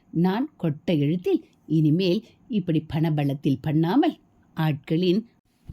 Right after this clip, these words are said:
அன்பு பலத்திலேயே பண்ண வேண்டும் என்பதற்காகத்தான் அப்படி போட்டோம்" என்று நாசுக்காக மன்னிப்பு, பச்சாதாபம் தெரிவிக்கிற மாதிரி பப்ளிஷ் பண்ண வைத்தேன். ஹரஹர சங்கர, ஜெய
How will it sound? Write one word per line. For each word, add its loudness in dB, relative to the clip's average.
அன்பு 4
பலத்திலேயே 2
பண்ண 2
வேண்டும் 2
என்பதற்காகத்தான் 0
அப்படி 0
போட்டோம்" 4
என்று 2
நாசுக்காக -2
மன்னிப்பு, 2
பச்சாதாபம் -2
தெரிவிக்கிற 2
மாதிரி 2
பப்ளிஷ் 0
பண்ண 2
வைத்தேன். 2
ஹரஹர -2
சங்கர, 0
ஜெய 4